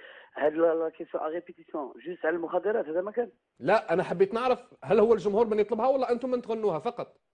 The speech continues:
Speaker 1: لا، انا حبيت نعرف نورمالمون هاد لا كيسيون ما تبوزاش في التلفزيون، هذه هي الاولى.
Speaker 2: لماذا؟
Speaker 1: باسكو غراس هاد لي كيسيون من نتوما اللي رديتو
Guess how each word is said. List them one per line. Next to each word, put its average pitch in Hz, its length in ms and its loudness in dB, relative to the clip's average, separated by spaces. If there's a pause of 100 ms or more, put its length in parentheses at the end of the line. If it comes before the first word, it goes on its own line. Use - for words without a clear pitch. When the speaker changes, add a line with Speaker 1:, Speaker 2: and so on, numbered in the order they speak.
Speaker 1:
لا، 254 160 4
انا 233 100 0
حبيت 185 280 -8
نعرف 175 280 -4
نورمالمون 175 340 -6
هاد 156 80 -10
لا 160 60 -10
كيسيون 156 300 -14
ما 139 60 -12
تبوزاش 147 400 -10
في 214 80 -18
التلفزيون، 120 580 -10
هذه 123 120 -2
هي 139 60 0
الاولى. 139 500 0
Speaker 2:
لماذا؟ 185 280 0
Speaker 1:
باسكو 214 220 2
غراس 233 380 0
هاد 220 260 2
لي 262 100 -10
كيسيون 254 720 -12
من 226 80 -14
نتوما 233 400 -14
اللي 220 120 -2
رديتو 214 580 -10